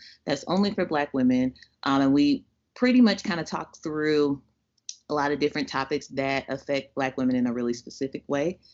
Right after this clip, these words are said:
So whether that's perfectionism, thinking about anxiety, um, some other just kind of identity work, we do usually have writing-based workshops there with panel discussions and really, really delicious food. So it's, it's twofold. The writing is both online and with people who engage with us,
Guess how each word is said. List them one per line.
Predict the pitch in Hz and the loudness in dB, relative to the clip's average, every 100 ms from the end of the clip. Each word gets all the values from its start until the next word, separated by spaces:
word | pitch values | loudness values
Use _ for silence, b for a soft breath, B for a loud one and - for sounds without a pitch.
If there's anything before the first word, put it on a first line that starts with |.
| b b | b b
So | - | -2
whether | 135 131 127 | 0 0 -2
that's | 123 - | -4 -8
perfectionism, | - - - 170 175 - 165 156 156 156 151 151 | -12 -12 -4 -4 -2 -4 -4 -2 -2 -2 -2 -4
thinking | 143 135 135 | -4 -2 0
about | 127 127 - | 0 -2 2
anxiety, | 127 120 143 143 143 143 143 139 B B B B | 2 2 0 2 2 0 -2 -4 B B B B
um, | 135 131 - | 2 2 0
some | - - | -4 -2
other | 143 143 | 0 0
just | 135 135 - | -2 -4 -4
kind | 143 | -4
of | 135 | -2
identity | 127 123 131 143 156 | -2 0 0 0 -2
work, | 160 165 - | 0 0 2
we | 151 | 0
do | 139 | 2
usually | 165 143 147 - 135 | -2 -2 -4 -2 -2
have | 131 131 123 | 0 -2 -2
writing-based | 127 127 127 123 123 120 - - - _ | 0 2 2 2 0 -2 -4 -14 -20 _
workshops | 131 117 - 120 113 | -4 -4 -2 -4 -4
there | 123 123 120 113 113 B B - | -6 -4 -2 -2 -4 B B -6
with | 123 | -6
panel | - 147 139 | -2 0 0
discussions | 139 131 131 135 127 | 0 -2 -2 -2 -2
and | 127 127 | 0 0
really, | 135 175 180 | 0 0 2
really | 165 147 143 | 2 0 0
delicious | 127 123 123 - | 0 -2 -4 -10
food. | - 113 104 - | -6 -6 -6 -6
So | - 139 | 0 2
it's, | - 190 - | 2 0 0
it's | 214 | -2
twofold. | - 269 - 127 120 - B B | 2 0 0 -4 -6 -12 B B
The | - | 0
writing | 143 143 147 | 2 2 0
is | 139 | -2
both | 139 139 135 | 0 -4 -2
online | 135 135 131 131 123 | -2 -2 -2 -2 -2
and | 135 135 | 0 0
with | 127 - | -2 -4
people | 131 131 | -6 -4
who | 135 | -2
engage | 127 123 120 120 | 0 0 -4 -6
with | 123 | -8
us, | 120 | -8